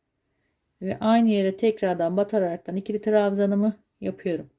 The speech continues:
Üç tane yan yana ikili trabzanımızı uyguladık. Bir, iki, üç, dört, beş zincir, pardon, dört zincir. Tığın başına alıyorum. Bir, iki, üç,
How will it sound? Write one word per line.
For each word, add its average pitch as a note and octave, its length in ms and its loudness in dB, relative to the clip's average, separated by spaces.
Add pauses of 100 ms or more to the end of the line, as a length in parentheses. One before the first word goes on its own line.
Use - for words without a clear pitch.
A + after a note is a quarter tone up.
(200)
Üç C4+ 180 -2
tane F#3+ 340 -2
yan A3+ 200 4
yana G#3 280 -2 (440)
ikili A#3+ 240 -2
trabzanımızı F3 880 -2 (340)
uyguladık. F3+ 560 -2 (520)
Bir, B3 360 0 (300)
iki, G3 600 -4 (120)
üç, A3 420 -4 (200)
dört, G#3 380 2 (1000)
beş A3 200 2
zincir, G#3+ 640 0
pardon, E3+ 360 -8
dört G3 200 -4
zincir. A3 600 0 (1080)
Tığın A#3 280 2
başına G#3+ 280 2
alıyorum. G#3 340 0
Bir, A3 320 2 (100)
iki, G3+ 340 -14
üç, G#3 440 -6